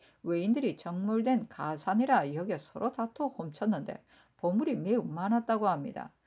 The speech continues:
그것들은 반드시 권총으로 얻은 것이니 그 때문에 박 씨가 보존하지 못했음을 알 수 있으며 이 역시 지나친 사치가 부른 것입니다. 그러나 내탕의 보물들은 전대부터 서로 전해오는 것이니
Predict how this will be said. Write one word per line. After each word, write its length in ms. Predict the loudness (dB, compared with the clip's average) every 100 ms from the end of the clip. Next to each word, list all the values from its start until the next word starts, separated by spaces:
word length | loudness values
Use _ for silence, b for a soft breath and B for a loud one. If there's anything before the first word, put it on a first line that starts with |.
| _ _
그것들은 500 | -2 0 0 0 -2
반드시 500 | -2 -2 -2 -4 -6
권총으로 840 | -4 -6 -6 -2 2 2 2 0
얻은 420 | 0 0 2 4 2
것이니 480 | 0 -6 -6 -8 -12 b b
그 180 | -6 -4
때문에 340 | 0 0 0 -4
박 200 | -6 -8
씨가 260 | -2 -2
보존하지 540 | -2 -8 -6 -4 -2 -2
못했음을 580 | -2 -4 -4 -2 0
알 160 | 0 0
수 160 | -2 -4
있으며 720 | -4 -2 -2 0 -4 -6 -10 _ _ b b b b b b b b 2
이 140 | 4
역시 380 | 6 4 2 0
지나친 480 | -2 -4 -4 -2 -4
사치가 580 | -2 -2 -4 -2 -4 -2
부른 220 | 2 2
것입니다. 580 | 0 -4 -10 -10 -12 -16 _
그러나 500 | -4 -2 0 -2 -2 -4
내탕의 580 | -4 -2 0 0 0
보물들은 640 | -4 -6 -4 -2 -2 -2 -4
전대부터 720 | -8 -8 -4 -2 -2 -2 -4
서로 420 | -4 -4 0 0
전해오는 800 | -2 -6 -4 0 0 -2 -2 2
것이니 440 | 2 2 -2 -6